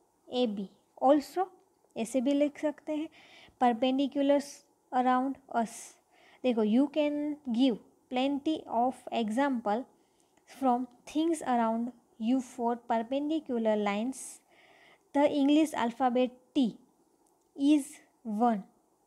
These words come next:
T is one। Is there any other alphabet which in, uh,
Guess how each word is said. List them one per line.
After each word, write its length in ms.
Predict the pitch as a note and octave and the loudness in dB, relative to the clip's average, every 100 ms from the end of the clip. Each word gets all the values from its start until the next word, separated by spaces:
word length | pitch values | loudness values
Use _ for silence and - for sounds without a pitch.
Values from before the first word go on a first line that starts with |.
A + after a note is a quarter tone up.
| - | -4
T 260 | C4 C4+ | 0 0
is 120 | A#3 A#3+ | 0 0
one। 220 | C#4 E4 _ _ _ _ D4+ | -2 -2 _ _ _ _ 2
Is 180 | D#4+ C4+ | 2 2
there 260 | D#4+ D#4+ - | 2 0 0
any 360 | B3 B3+ D4 D4 | -2 0 2 2
other 380 | C4+ D4 C#4 | 0 0 0
alphabet 460 | C#4 - C#4+ C4 C#4+ - - A#3 | -2 -4 -2 -2 -4 -6 -10 -2
which 240 | C4+ C4+ | -2 -2
in, 140 | B3 | -6
uh, 800 | A#3+ - C4 A#3+ A3+ G#3+ A3 - | -6 -8 -8 -6 -4 -6 -8 -12